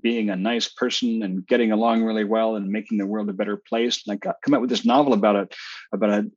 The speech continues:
a traumatized Navy seal chasing a serial killer in an aircraft carrier. And so I told my people, my audience, kind of, like,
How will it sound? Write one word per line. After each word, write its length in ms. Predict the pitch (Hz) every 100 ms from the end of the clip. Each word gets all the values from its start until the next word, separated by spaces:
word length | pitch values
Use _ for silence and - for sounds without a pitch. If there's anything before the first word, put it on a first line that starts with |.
| -
a 40 |
traumatized 760 | 107 - 135 147 139 131 120 113
Navy 240 | 117 120
seal 280 | 113 135 120
chasing 420 | - 123 - 117
a 40 |
serial 400 | 104 - 139 131
killer 320 | 110 - 107 107
in 80 |
an 80 | 107
aircraft 400 | 123 139 104 101
carrier. 400 | - 95 95 107 - _ - - - _
And 220 | 120 117 110
so 220 | 127 117
I 140 | 120
told 560 | 113 - - 208 233 190 - _ _ -
my 320 | - - 151
people, 520 | 196 117 101 101 120 147
my 220 | 113 170
audience, 580 | 127 92 95 104 - - _ _ _ -
kind 280 | - 139 156
of, 240 | 123 - - _ - -
like, 460 | 110 107 107 104 -